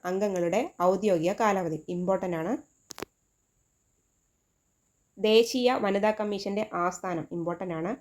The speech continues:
ന്യൂഡൽഹിയാണ് ദേശീയ വനിതാ കമ്മീഷന്റെ ആസ്ഥാനം. അതുപോലെ തന്നെ ഇന്റർനാഷണൽ വുമൺസ് ഡേ എന്നാണ് ചോദിച്ചിട്ടുണ്ട്. മാർച്ച് എട്ടാണ്, മാർച്ച് എട്ടാണ്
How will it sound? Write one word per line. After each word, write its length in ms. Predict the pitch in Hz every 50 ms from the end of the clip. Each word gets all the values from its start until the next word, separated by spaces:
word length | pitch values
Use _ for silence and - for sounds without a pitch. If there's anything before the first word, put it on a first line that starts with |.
| _ _ _ _ _
ന്യൂഡൽഹിയാണ് 680 | - 180 185 190 190 202 202 202 208 190 170 165 170 202 269 - - _ _ _ -
ദേശീയ 440 | 202 196 196 196 196 - 208 208 233
വനിതാ 320 | 226 196 185 180 185 202
കമ്മീഷന്റെ 580 | 196 196 185 180 175 170 - 170 170 180 220 - -
ആസ്ഥാനം. 500 | - 170 175 175 - - 175 165 160 156 - _ _ _ _ _ _ _ _
അതുപോലെ 280 | - 196 202 208 214 208
തന്നെ 180 | 196 202 214 233 - -
ഇന്റർനാഷണൽ 580 | - 190 190 202 208 208 214 214 214 - 226 226
വുമൺസ് 420 | 214 190 185 190 196 202 202 -
ഡേ 60 | 214 214
എന്നാണ് 360 | 196 180 185 185 185 185 185
ചോദിച്ചിട്ടുണ്ട്. 540 | - 180 170 156 165 - - 160 156 170 208 - - _ _ _ _
മാർച്ച് 400 | 175 180 180 185 202 214 214 -
എട്ടാണ്, 480 | 196 180 - - - 202 185 165 165 185 247 320 - _ _ _ _ _
മാർച്ച് 340 | - 180 180 202 208 208 -
എട്ടാണ് 380 | 190 185 - - 214 185 180